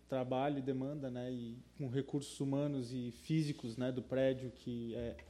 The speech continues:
ainda é improvisado, é, fiquei me questionando se,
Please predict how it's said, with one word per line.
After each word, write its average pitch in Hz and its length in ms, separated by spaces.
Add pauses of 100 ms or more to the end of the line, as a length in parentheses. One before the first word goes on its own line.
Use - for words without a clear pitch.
ainda 139 300
é 139 40
improvisado, 135 680 (880)
é, 131 640 (540)
fiquei - 240
me 170 80
questionando 175 500
se, 175 600